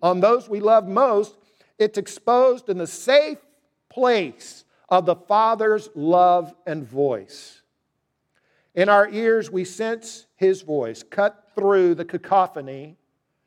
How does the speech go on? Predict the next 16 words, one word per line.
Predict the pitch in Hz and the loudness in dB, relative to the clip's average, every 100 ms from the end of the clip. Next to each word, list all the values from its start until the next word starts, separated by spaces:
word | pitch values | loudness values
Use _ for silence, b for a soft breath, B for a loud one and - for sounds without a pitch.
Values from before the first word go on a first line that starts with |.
| _ _ | _ _
of | 104 | -2
all | 139 165 | 2 2
the | 165 | 2
other | 156 151 | 0 0
voices. | 131 123 - 104 _ _ _ | -2 -6 -10 -20 _ _ _
And | 123 | -8
in | 156 180 | -2 0
that | 185 | 0
silence, | - 185 185 190 196 _ - _ _ _ _ | 0 2 2 0 -8 _ -20 _ _ _ _
we | 127 | -4
hear | 127 185 | 0 2
God | 185 180 175 | 2 2 0
speak | - 185 185 | -6 -6 -4
His | 180 139 | -8 -10
love | 139 156 165 170 170 147 _ _ - | -6 -2 2 0 -2 -8 _ _ -6
over | 147 151 143 147 143 | -4 -4 -4 -6 -8